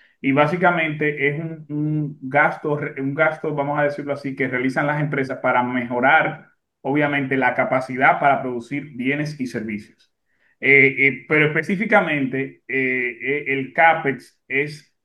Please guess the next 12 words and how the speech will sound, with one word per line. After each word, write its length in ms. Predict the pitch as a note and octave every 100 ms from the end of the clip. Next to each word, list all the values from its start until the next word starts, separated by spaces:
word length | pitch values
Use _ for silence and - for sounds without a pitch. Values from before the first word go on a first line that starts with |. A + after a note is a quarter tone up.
| A#2+
se 260 | - C3+
hace 260 | C3+ C#3+ E3+
en 60 | D3+
activos 600 | C3+ - D3 D3 D3 B2
regularmente 760 | B2+ B2 B2+ C3 C3+ C3+ C3+
tangibles 840 | B2 A#2 A2+ A2+ F#3 C#3+ C#3 D3 _ _ _ _ _
y 380 | D3 D#3+ E3 D3
en 100 | C#3+
activos 720 | C3+ C3+ C#3+ C#3+ C#3+ - _
que 480 | - C3+ C3 - _ _ _ _ _ _ _ _
plantas, 800 | - B2+ C3 C3 A#2+ A#2+ A#2+ - -
maquinarias, 1080 | B2 A#2 A#2+ B2 C3 B2+ A#2+ A#2 A#2 -